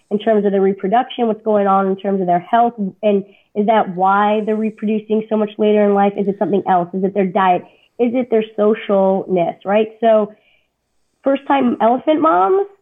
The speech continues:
have a higher, uh, mortality for their first calf. Their calf, I should say, has a higher mortality rate when they're, they're, when it's their first calf. And they rely on aunt and grandma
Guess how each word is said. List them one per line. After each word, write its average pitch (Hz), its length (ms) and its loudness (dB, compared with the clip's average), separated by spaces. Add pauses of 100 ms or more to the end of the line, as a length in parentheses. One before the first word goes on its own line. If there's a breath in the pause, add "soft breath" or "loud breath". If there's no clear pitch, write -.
(120)
have 233 240 -4
a 220 80 0
higher, 220 880 0
uh, 196 140 2
mortality 202 800 0
for 190 200 -2
their 180 220 -2
first 190 320 -8
calf. 247 300 -2
Their 208 100 0
calf, 185 300 -4
I 185 80 -6
should 175 200 -12
say, 170 140 -2
has 180 180 0
a 175 80 -2
higher 180 240 0
mortality 175 540 0
rate 330 340 0 (440 soft breath)
when 202 320 4
they're, 190 380 0 (120)
they're, 190 380 -4 (100)
when 190 200 0
it's 175 100 -4
their 185 140 -4
first 180 260 -6
calf. 269 240 0 (640)
And 233 220 2
they 226 100 4
rely 214 520 0
on 202 600 0 (760)
aunt 190 380 2 (480)
and 190 380 0
grandma 185 640 0